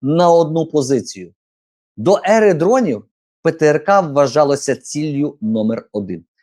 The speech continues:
Моя позиція була знищена як ціль номер один. Спочатку позиції спрацювала ворожа авта, потім був скинутий фугасно-хімічний боєприпас, і це було перше його застосування на смузі. Значить, ворог знав,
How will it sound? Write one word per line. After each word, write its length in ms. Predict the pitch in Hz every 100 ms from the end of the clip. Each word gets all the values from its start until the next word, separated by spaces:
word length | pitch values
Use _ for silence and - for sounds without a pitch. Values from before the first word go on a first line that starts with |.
| _
Моя 140 | 285 311
позиція 420 | 269 262 - 233
була 200 | 220 214
знищена 560 | 175 220 220 190 170 156
як 140 | 135
ціль 180 | - 175
номер 280 | 160 147 143
один. 220 | 165 202
Спочатку 540 | - 185 277 277 190
позиції 460 | 180 165 185 - 143
спрацювала 500 | - 143 156 160 139
ворожа 320 | 139 160 160
авта, 300 | 180 285 269 - _ -
потім 260 | 320 254
був 140 | 196 180
скинутий 420 | 233 220 185 160
фугасно-хімічний 920 | - 170 185 - 151 180 180 - 135
боєприпас, 540 | 151 175 233 262 - -
і 140 | - 202
це 180 | 262
було 240 | 220 233 220
перше 440 | 226 208 160 160
його 180 | 147 143
застосування 720 | 143 - 143 - 143 170 165
на 100 | 156
смузі. 380 | 147 143 90 87 _ -
Значить, 340 | 131 175 180
ворог 300 | 165 180 165
знав, 540 | 123 123 170 156 104